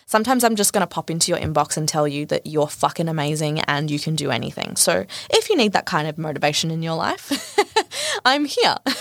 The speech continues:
Then, of course, it will be that list that will be the first to know when the new course round is announced and all the free trainings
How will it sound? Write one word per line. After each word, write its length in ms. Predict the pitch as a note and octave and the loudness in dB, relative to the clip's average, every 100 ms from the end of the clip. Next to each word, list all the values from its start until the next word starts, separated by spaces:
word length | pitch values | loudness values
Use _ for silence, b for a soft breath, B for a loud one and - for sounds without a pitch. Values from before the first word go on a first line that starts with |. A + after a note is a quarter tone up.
| B B B B B B B - | B B B B B B B 0
Then, 140 | A#3+ | 2
of 100 | A3+ | 2
course, 260 | - G#3+ - | 2 2 2
it 120 | D3+ | 0
will 240 | F3+ F3 | 2 0
be 320 | D#3+ E3 D#3+ D#3+ | 0 -2 0 0
that 180 | D#3 | 0
list 280 | E3+ E3+ - | 0 0 0
that 100 | E3+ | -2
will 100 | D#3+ | -4
be 100 | D#3 | -6
the 80 | D#3 | -6
first 360 | - D#3 - - | -4 -2 0 0
to 60 | |
know 200 | D#3 D3 | -2 -2
when 240 | D3+ D3+ D3+ | -2 -4 -4
the 80 | |
new 180 | D3+ D3+ | -6 -8
course 360 | - G#3+ A#3+ B3 | -2 0 2 4
round 200 | A#3 A#3 | 4 2
is 120 | A#3+ | 0
announced 500 | A#3 G#3+ G#3+ G#3 - | 2 4 4 0 -2
and 220 | E3+ D#3 | -2 -2
all 180 | - D3+ | -2 -2
the 80 | D#3 | -4
free 260 | - D3+ | -8 -8
trainings 760 | - A#3+ B3 A#3 A3 G#3+ A3 | -2 2 2 2 0 0 -2